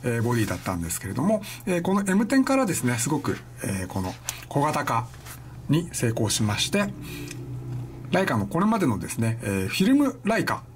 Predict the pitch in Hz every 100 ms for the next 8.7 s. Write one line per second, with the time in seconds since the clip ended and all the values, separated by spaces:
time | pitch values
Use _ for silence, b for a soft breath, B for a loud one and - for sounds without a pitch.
0 | - - - 147 127 127 120 117 104 -
1 | 147 220 220 220 202 170 151 - - B
2 | B B B B B B B - - 143
3 | - 135 120 117 110 104 110 139 143 -
4 | 127 117 139 170 175 165 139 - 151 -
5 | 120 135 170 196 202 - - 117 151 135
6 | 139 117 127 107 101 95 85 - - B
7 | B B - - B B B 190 240 269
8 | - 196 - - 131 131